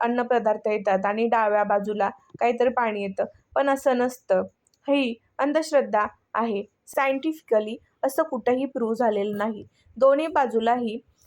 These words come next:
सुरुवातीला थोडंसं पाणी येतं आणि नंतर कॅलरीज, ज्याने बाळाचं पोट भरतं, असं घट्टसर दूध येत असतं.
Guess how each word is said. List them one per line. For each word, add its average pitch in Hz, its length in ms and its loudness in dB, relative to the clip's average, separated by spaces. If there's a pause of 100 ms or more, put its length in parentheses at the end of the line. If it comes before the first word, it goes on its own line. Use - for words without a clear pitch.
(120)
सुरुवातीला 285 480 2
थोडंसं 262 420 2
पाणी 240 360 -2
येतं 233 300 -2 (300)
आणि 302 200 0
नंतर 262 400 0
कॅलरीज, 214 580 -2 (320)
ज्याने 285 260 2
बाळाचं 226 460 0
पोट 254 240 2
भरतं, 214 380 -2 (140)
असं 262 280 0
घट्टसर 220 500 -2
दूध 208 300 -4
येत 196 200 0
असतं. 190 360 -4